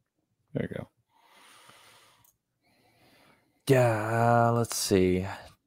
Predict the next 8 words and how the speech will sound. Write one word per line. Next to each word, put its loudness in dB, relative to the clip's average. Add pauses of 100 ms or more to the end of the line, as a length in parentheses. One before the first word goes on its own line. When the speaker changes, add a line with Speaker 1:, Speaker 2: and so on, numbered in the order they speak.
(440)
Speaker 2:
Don't 0
have -4
a -2
shot 0
for -4
this, -8
but, -6 (760)
hmm, -14